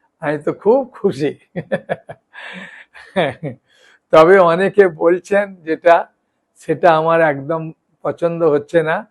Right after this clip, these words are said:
অনেকে বলছেন যে, "প্রভু, এই পাণ্ডবা নির্জলা একাদশী তো করলেই সমস্ত একাদশীর ফল পেয়ে যাব,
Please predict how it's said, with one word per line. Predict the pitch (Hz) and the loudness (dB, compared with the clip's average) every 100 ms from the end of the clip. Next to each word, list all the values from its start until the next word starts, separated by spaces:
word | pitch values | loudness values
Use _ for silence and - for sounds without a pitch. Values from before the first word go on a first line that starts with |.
| _ _ _ _ - | _ _ _ _ -6
অনেকে | 165 220 226 190 | 0 0 2 2
বলছেন | 160 156 147 170 156 | 2 -2 -2 -4 -4
যে, | |
"প্রভু, | 143 156 151 208 214 _ _ _ _ - | -6 -6 -2 -4 -6 _ _ _ _ -2
এই | 165 | -2
পাণ্ডবা | - 160 156 160 165 175 | 0 -4 -4 -2 0 0
নির্জলা | 165 160 160 165 165 | -2 -4 -2 0 0
একাদশী | 160 160 151 - 170 | 0 -6 -8 -20 -16
তো | |
করলেই | - 170 165 175 196 196 _ _ _ - | -10 -2 2 4 2 0 _ _ _ -16
সমস্ত | - 180 196 - 196 | -4 -2 -2 0 4
একাদশীর | 175 175 170 170 185 | 4 4 0 -2 -4
ফল | - 165 175 | 0 -2 0
পেয়ে | 170 185 | 2 4
যাব, | 180 | 4